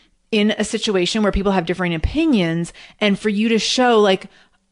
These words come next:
I'm not necessarily taking a side to say one group is right and one group is wrong. What I want to do is practice empathy, that these kids, like, there's some kids who've suffered really traumatic experiences. I wonder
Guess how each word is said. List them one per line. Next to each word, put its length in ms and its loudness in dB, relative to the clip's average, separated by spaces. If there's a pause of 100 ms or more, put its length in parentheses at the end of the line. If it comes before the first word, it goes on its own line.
(220)
I'm 240 2
not 160 0
necessarily 520 2
taking 420 -2
a 80 0
side 640 0
to 80 2
say 340 2
one 300 2
group 200 0
is 140 0
right 220 0
and 180 -6
one 220 -2
group 240 -4
is 160 -8
wrong. 440 -2 (260)
What 160 2
I 120 2
want 200 2
to 60 2
do 200 2
is 100 0
practice 480 -2
empathy, 500 -6 (340)
that 300 0 (1000)
these 200 0
kids, 440 -4 (480)
like, 360 -4
there's 280 0
some 160 0
kids 240 -2
who've 120 0
suffered 640 -4 (440)
really 340 0
traumatic 400 -2
experiences. 920 0 (320)
I 80 4
wonder 320 2